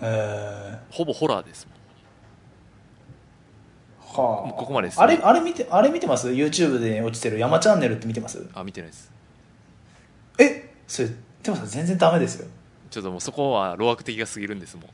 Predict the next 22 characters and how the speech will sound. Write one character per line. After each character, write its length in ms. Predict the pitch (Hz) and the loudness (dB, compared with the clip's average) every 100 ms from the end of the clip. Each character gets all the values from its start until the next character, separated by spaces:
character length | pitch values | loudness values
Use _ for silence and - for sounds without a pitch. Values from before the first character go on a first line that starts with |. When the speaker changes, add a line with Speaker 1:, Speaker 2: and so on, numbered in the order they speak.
| - | -8
Speaker 1:
山 200 | 135 127 | -6 -4
ち 140 | 123 | -2
ゃ 60 | 107 | -4
ん、 80 | 113 | -6
僕、 160 | 127 | -14
俺、 320 | 135 151 156 135 | -8 -4 -4 -4
自 120 | 131 | -6
分 120 | 165 | -4
の 60 | 170 | -4
中 160 | 127 | -4
の 80 | 107 | -4
山 180 | 110 101 | -4 -6
ち 100 | 92 | -10
ゃ 60 | |
ん 60 | 85 | -14
あ 40 | |
る 80 | 85 | -14
か 80 | - | -16
ら。 100 | 85 - - - - - - | -18 -20 -20 -20 -20 -20 -20
<laughs> 600 | - - - - - - - | -20 -20 -18 -18 -18 -20 -12
も 200 | 107 | -8
う、 40 | 101 | -8